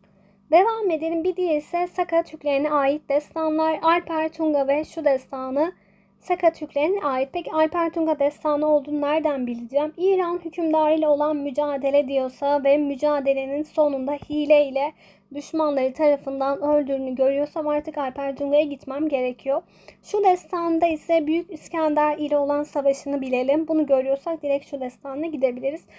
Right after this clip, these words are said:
Tekrar edelim. Saka Türklerine ait destanlar Alper Tunga ve şu destan. Alper Tunga destanında Alper Tur-,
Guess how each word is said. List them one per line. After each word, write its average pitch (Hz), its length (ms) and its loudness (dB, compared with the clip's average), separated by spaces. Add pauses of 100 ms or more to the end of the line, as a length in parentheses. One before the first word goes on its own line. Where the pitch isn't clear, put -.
(280)
Tekrar 370 400 2
edelim. 302 380 2
Saka 392 300 -2
Türklerine 330 440 -2
ait 330 360 2
destanlar 311 600 -2
Alper 320 420 -2
Tunga 311 300 0
ve 311 100 4
şu 285 200 -6
destan. 320 480 0
Alper 320 440 -2
Tunga 320 360 -2
destanında 294 640 -2
Alper 302 460 0
Tur-, 302 240 -2